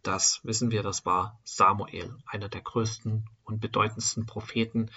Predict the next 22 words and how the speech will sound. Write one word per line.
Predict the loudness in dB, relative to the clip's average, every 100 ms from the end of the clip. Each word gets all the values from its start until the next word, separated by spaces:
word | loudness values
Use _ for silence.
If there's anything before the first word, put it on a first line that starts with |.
| -18 -18 -20 _
im | 0 0 0
Alten | -2 -2 -2
Testament | -4 -4 -6 -8 -8 -8 -10 -14 -20 -10
und | -2 0
in | -2
Israel | -2 -2 0 -2 -4 -4 -8 -8
überhaupt | -6 0 2 2 -2 -8 -18 _ _
zu | -10
der | -4 -4 -2
Zeit. | -4 -4 -8 -16 _ _ _ _ _ _ _ _ _ _ _ -20 _ -20 _ -20 -20 _
Und | 4 4 6
eine | 6 6
Sache, | 8 8 8 4 2
die | 0 4 2 0 -6 -16 -18 2
dann | 6 6
sich | 4 4
durch | 4 4
die | 0
Bibel | 2 6 6
immer | 6 4 4
weiter | 4 2
vorzieht, | 0 0 0 2 4 2 0